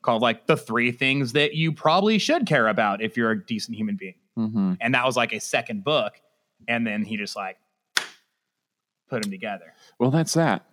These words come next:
Speaker 1: Yeah. <laughs> Yeah. So anyway, uh, but it was, I mean, would I, the question is, would I suggest it? I would say, would I recommend it? I guess I would say if you are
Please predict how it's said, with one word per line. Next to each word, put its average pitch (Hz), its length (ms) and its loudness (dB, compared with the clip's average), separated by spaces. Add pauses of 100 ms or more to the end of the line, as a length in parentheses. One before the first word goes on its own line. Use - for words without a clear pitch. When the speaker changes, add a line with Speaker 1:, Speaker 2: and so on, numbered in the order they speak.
(420)
Speaker 1:
Yeah. 123 240 0 (320)
<laughs> 359 120 4 (1200)
Yeah. 165 300 0 (140)
So - 540 0
anyway, 190 420 4
uh, 160 160 6
but 208 100 2
it 294 40 6
was, 247 120 2
I 208 120 4
mean, 196 220 6
would 170 120 4
I, 160 300 4
the 147 140 0
question 175 420 2
is, 123 100 2
would 135 240 4
I 131 120 4
suggest 127 540 -4
it? 190 200 -2
I 151 180 4
would 226 160 0
say, 160 260 0
would 143 120 2
I - 20 2
recommend 127 440 -2
it? 151 180 -6
I 151 60 -8
guess 147 200 -10 (800)
I 180 100 4
would 233 140 0
say 180 420 0
if 185 320 0
you 175 280 2
are 139 640 2